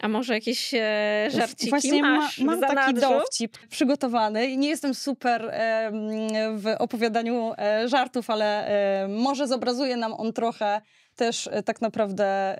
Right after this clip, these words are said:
Speaker 2: charakter
Speaker 1: Pewnie,
Speaker 2: południowców.
Speaker 1: myślę, że tutaj wszyscy z przyjemnością wysłuchamy.
Speaker 2: Więc spotykają się Aleksandryjczyk, Kairczyk i południowiec na pustyni. E, są już wycieńczeni, e, i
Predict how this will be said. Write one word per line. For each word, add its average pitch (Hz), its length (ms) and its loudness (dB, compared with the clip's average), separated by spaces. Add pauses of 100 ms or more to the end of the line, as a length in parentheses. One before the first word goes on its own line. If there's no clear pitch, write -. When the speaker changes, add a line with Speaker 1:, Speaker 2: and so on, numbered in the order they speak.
(100)
Speaker 2:
charakter 262 440 -2
Speaker 1:
Pewnie, 196 200 2
Speaker 2:
południowców. 185 340 2
Speaker 1:
myślę, 214 140 0
że 220 100 -2
tutaj 226 200 -2
wszyscy - 280 -8
z - 60 -16
przyjemnością 240 680 -4
wysłuchamy. 226 600 -4 (260)
Speaker 2:
Więc 226 340 -2
spotykają 240 560 -2
się 214 360 0 (400)
Aleksandryjczyk, 240 840 -2
Kairczyk 247 600 -2
i 240 40 -8
południowiec 226 960 -2 (180)
na 294 240 2
pustyni. 190 640 -2 (380)
E, 214 320 0
są 254 240 -2
już 254 120 -2
wycieńczeni, 247 960 0
e, 214 240 -2 (520)
i 214 440 -2